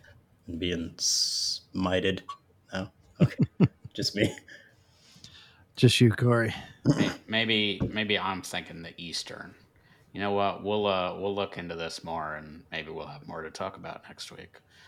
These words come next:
Speaker 3: Maybe I'll find somebody and I'll ask them that question, and they'll, you know, blow my mind with some stuff, and I can come on here and share it.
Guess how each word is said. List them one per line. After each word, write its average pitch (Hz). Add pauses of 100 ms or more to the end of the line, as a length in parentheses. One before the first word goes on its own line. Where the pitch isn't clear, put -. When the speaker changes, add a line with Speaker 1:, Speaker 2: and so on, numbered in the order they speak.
(120)
Speaker 3:
Maybe 110
I'll 101
find 117
somebody 90
and 90
I'll 87
ask 92
them 95
that 90
question, 85
and 82
they'll, 85 (160)
you 82
know, 78 (480)
blow 87
my 80
mind 82
with 80
some -
stuff, -
and 90
I 85
can 90
come -
on 87
here 92
and 90
share 101
it. -